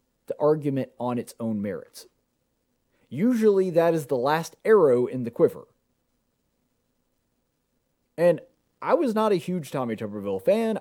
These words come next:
I was pulling for Jeff Sessions, and he was, like, my last pick in the primary.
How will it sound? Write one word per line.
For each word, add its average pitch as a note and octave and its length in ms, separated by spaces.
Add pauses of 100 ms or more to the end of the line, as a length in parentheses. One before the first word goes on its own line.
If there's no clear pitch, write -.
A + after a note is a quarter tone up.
I C3 120
was C3 180
pulling B2+ 320
for A2+ 140
Jeff G#2+ 240
Sessions, G#3 520
and C3 200
he F3+ 120
was, F#3 220
like, D3+ 280
my B2+ 200
last C3+ 480
pick D#3+ 220
in A#2 100
the A2 80
primary. G#2 640